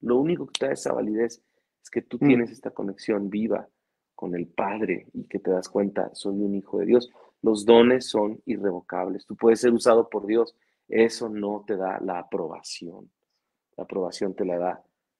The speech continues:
Speaker 1: la sangre de Cristo Jesús. Y cuando entiendes eso,
Speaker 2: Wow.
Speaker 1: te cambia, o sea, te, te dobla, te doblega, te, te humilla, te das cuenta,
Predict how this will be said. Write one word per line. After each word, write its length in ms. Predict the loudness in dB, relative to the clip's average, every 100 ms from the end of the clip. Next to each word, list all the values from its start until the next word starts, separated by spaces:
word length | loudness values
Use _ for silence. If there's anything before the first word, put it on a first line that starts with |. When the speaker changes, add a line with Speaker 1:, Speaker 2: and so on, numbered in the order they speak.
| _
Speaker 1:
la 160 | -10 -8
sangre 400 | -4 -4 -2 -4
de 100 | -4
Cristo 340 | -10 -12 -14 -18
Jesús. 480 | -16 -14 -14 -14 -6
Y 40 |
cuando 140 | -2 2
entiendes 360 | 4 4 4
eso, 300 | 4 4 2
Speaker 2:
Wow. 160 | -4 _ _ _ _ _ _ _
Speaker 1:
te 180 | 0 2
cambia, 400 | 0 4 8 8
o 20 |
sea, 160 | 8 4
te, 300 | 6 4 -2 _ _ _ -2
te 140 | 2
dobla, 520 | 8 8 8 4 0
te 100 | 0
doblega, 580 | 0 0 0 0 0 -4
te, 200 | -4 -6
te 120 | -4 -4
humilla, 540 | -4 -4 -2 -4 -4 _
te 100 | -8
das 160 | -8 -6
cuenta, 400 | -10 -8 -12